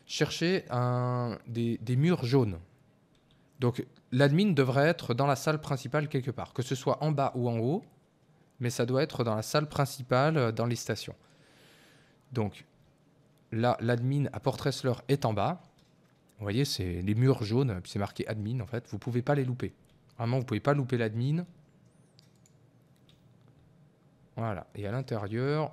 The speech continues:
vous avez les terminaux. Donc, on va sur les terminaux. Et là,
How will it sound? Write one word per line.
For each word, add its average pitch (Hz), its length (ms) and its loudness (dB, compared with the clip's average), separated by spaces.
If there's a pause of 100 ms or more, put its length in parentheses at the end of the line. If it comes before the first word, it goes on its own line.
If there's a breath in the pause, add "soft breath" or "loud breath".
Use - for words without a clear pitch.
vous 110 160 -6
avez 120 320 -4
les 110 120 -8
terminaux. 104 440 -10 (1120)
Donc, 113 160 -4
on - 20 0
va 131 100 -2
sur 139 140 -6
les 117 80 -2
terminaux. 104 420 -6 (3500)
Et 104 80 -6
là, 127 360 0